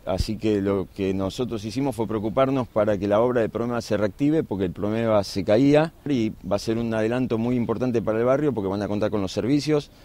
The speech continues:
A partir de eso van a poder tener cada uno su propio terreno,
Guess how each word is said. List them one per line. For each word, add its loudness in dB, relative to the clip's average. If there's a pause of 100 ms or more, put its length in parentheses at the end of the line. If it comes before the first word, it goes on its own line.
(140)
A -8
partir 2
de 4
eso 0
van 0
a -2
poder 0
tener -4 (640)
cada 4
uno 0
su -4
propio 2
terreno, 2